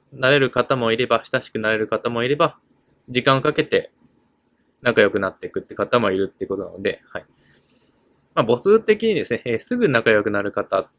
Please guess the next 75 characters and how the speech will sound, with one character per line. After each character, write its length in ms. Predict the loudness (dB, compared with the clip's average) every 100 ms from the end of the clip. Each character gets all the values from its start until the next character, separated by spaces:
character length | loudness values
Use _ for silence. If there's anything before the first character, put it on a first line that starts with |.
| -8
て 100 | -6
い 100 | -6
う 40 |
の 100 | -6
も、 260 | -6 -6 -8 _ _ _ _ _ _ _ -2
割 180 | 2 4
合 60 |
的 100 | 2
に 60 | -2
少 180 | -4 2
な 140 | 2
い 40 | 2
と 60 |
思 80 | -2
い 40 |
ま 40 | -4
す。 60 |
ま 100 | -2
あ、 80 | -4 -4 -4
も 100 | 0
ち 60 |
ろ 60 | 0
ん 20 |
性 180 | 2 4
格 220 | 2 0
に 80 | -4
も 100 | -4
よ 80 | -8
り 80 |
ま 100 | -10
す 120 | -12 -8
け 80 |
ど、 240 | -2 -2 -2 _
は 100 | -18
い。 40 | -18 _ _ _ _ _ _ _ _ _ _ _ _ -4
ま 120 | 0
あ、 20 |
な 100 | 2
の 160 | 2 2
で、 140 | 2 4
え 220 | 4 4
ー、 20 |
時 160 | 2 2
間 200 | 2 2
を 20 |
か 100 | 0
け 80 | 0
て 140 | 0
ゆ 120 | 0
っ 20 |
く 200 | -2 0
り 240 | 2 0 -4 _
っ 40 | -2
て 80 | 2
い 180 | 4
う 80 | 2
考 140 | 0 -2 -2
え 160 | -2
方 260 | -2 0 2
で、 240 | 2 2 2
え 500 | 2 2 2 0 -2
ー、 20 |
ウ 40 |
ェ 100 | -2
ブ 120 | 2 2
も 180 | 2
や 80 | 2
っ 60 | -2
て 80 | -6
み 80 | -8
て 100 | -12
く 100 | -14
だ 140 | -16
さ 180 | -2 0
い。 140 | 0